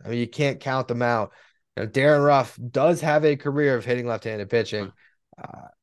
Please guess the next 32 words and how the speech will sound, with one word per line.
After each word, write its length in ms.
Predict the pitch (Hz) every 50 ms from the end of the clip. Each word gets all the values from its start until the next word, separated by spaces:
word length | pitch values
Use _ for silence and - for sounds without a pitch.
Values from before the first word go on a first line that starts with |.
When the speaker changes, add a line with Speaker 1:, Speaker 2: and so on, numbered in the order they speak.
| _ _ _
Speaker 1:
it 120 | - 131
just 240 | 127 - 135 117 -
hasn't 340 | - - 120 127 117 117 113
looked 160 | 110 110 104
good 140 | - 113 98
in 80 | 101 101
a 40 |
Mets 260 | 98 98 92 90 - -
uniform. 420 | 104 92 87 - - - - - _ _ _ _ _ -
Speaker 2:
Right. 220 | 98 98 92 87 - -
I 100 | 110 113
got 260 | 104 101 98 - -
you, 60 | 95
brother. 300 | 90 98 95 98 95 - _ - - -
And 140 | - 110 117
as 100 | 113 107
much, 300 | 127 143 143 135 - - -
a-, 140 | 139 131 -
as 180 | 127 127 120
sexy 420 | - - 160 143 139 - - 156 135
as 180 | 131 127 107
it 120 | 120 120 120
is 220 | 120 117 110 -
to 80 | - 120
have 260 | 110 113 110 107 -
prospects 480 | - 120 110 107 - - 113 98 - -
come 320 | - - 110 101 104 101
and 200 | 95 92 87 - _ _ _ -
contribute 640 | - 101 - - - 127 107 104 104 110 107 107 107
and 120 | 101 101
do 140 | 95 104 104
things, 420 | 104 - 117 113 110 107 107 -